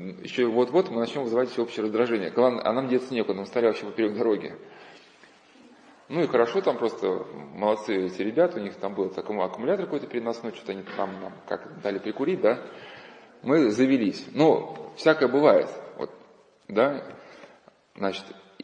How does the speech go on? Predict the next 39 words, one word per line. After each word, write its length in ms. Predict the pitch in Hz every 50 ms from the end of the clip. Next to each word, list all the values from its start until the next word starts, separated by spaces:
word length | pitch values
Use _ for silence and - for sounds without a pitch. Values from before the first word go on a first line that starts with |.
| - _ - -
я 140 | 113 123 127
к 60 | 127
чему, 280 | - - 139 135 113 98
что 200 | - - 110 110
вот, 280 | 113 - - - - -
и 120 | 117 123
мы 120 | 131 139 139
вот 100 | 135 135
таких 280 | 127 123 - - -
выборов 340 | 147 180 208 190 165 131 98
в 160 | 90 95 101
день 180 | 107 139 175 175
совершаем 540 | 175 - 107 107 104 - 143 143 147 131 110
вот 100 | 104 - - -
сотни, 340 | 135 110 92 80 80 76 - - - - - - _ _ _
ну, 80 | - 180
может, 260 | 185 156 123 104 -
не 60 | 107
сотни, 300 | 101 - 170 165 - -
а 20 | -
десятки, 540 | 95 104 101 - - 107 180 - - - - - - - - - - - - - - - -
а 80 | - 104
по 120 | - -
стране 320 | 110 - - 135 175 196 196
у 40 | 175
нас 100 | 139 -
такие 240 | - 110 92 131
выборы 200 | 143 160 143 127
совершаются 480 | 107 - 107 104 - 135 120 117 - -
миллионы. 460 | 113 110 113 107 95 82 76 - - - - - - - - - - - - - - - _ _ _ -
И 80 | - 107
вот 80 | -
когда 280 | - 127 127 123 123 113
большинство 480 | 107 110 - - - - - 143 131
начинает 460 | 110 101 - - 110 117 113 101 92 - - - - - - -
в 100 | - -
своих 240 | - 113 110 - 107
ежедневных 400 | 104 104 107 113 110 104 104 -
выборах 380 | 120 117 101 95 90 90 -